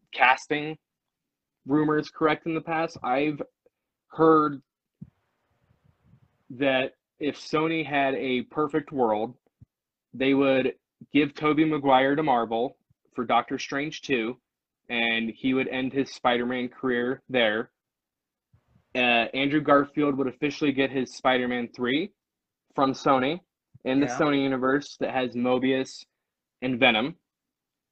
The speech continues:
Speaker 1: And then we would keep Tom Holland's Spider-Man in Spider-Man four and beyond.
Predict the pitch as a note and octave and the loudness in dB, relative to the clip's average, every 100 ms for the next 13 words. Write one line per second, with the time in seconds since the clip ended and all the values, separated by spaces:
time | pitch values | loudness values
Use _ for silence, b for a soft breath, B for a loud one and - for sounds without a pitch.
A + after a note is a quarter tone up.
0 | _ - C3+ C3+ C3 B2+ A2+ C3+ D#3+ D3+ | _ -2 0 4 4 2 0 2 4 4
1 | C#3 - C#3+ C#3+ C#3+ B2+ A#2 B2 A#2 A2+ | 2 0 0 0 -2 -2 0 0 0 -6
2 | - A2+ A2+ A2 G#2+ G#2+ G#2+ A#2+ A#2 A2 | -6 -4 -2 -2 -2 -4 -6 -6 -4 -4
3 | G#2+ - _ _ _ _ _ - A#2+ A2+ | -6 -12 _ _ _ _ _ -4 -2 -2
4 | G#2+ G2+ G2 F#2+ - _ _ _ _ _ | -4 -6 -6 -12 -16 _ _ _ _ _
5 | - A#2+ A#2 G#2+ G#2 F#2+ - - | -8 0 2 2 -2 -6 -8 -14